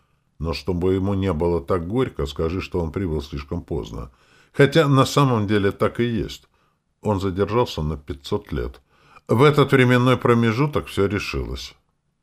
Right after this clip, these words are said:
Быть может, ты сам ему об этом скажешь?"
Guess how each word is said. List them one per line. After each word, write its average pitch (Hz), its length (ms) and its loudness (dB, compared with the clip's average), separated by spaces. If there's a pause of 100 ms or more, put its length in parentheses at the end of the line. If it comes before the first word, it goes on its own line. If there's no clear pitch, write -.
Быть 82 220 -8
может, 85 380 -6
ты - 100 -8
сам 151 260 -4
ему 92 240 -4
об 65 200 -6
этом 69 240 -10
скажешь?" - 600 -12